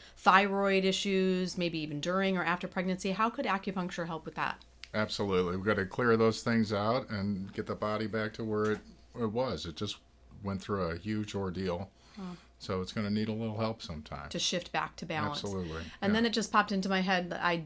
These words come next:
Speaker 1: what I did have in my first trimester with both of my children is I was horribly sick, like the nausea and all that kind of stuff. So I, I,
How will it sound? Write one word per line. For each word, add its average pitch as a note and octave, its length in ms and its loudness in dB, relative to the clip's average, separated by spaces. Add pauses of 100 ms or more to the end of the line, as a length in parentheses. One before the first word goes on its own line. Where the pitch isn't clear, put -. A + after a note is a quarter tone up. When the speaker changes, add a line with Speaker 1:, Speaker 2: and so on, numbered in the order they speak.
Speaker 1:
what E3+ 140 2
I D#3 80 2
did D#4 200 4
have E3+ 360 4
in F3 160 0
my E3 100 0
first D#3+ 320 -4
trimester D#3+ 580 -2
with D#3+ 200 -2
both C#4 240 2
of A#3+ 40 2
my E3 120 2
children D#3+ 420 -4
is E3 160 -6
I E3 80 0
was D#3+ 200 -2
horribly F#3 680 0
sick, - 380 -8 (420)
like D#3 220 -4
the E3+ 100 -2
nausea D#3+ 960 0 (440)
and E3+ 100 0
all D3+ 140 0
that D#3+ 160 -4
kind E3 120 -6
of D3 80 -4
stuff. - 280 -4
So D#3+ 340 -4
I, D#3 240 2 (100)
I, E3+ 220 2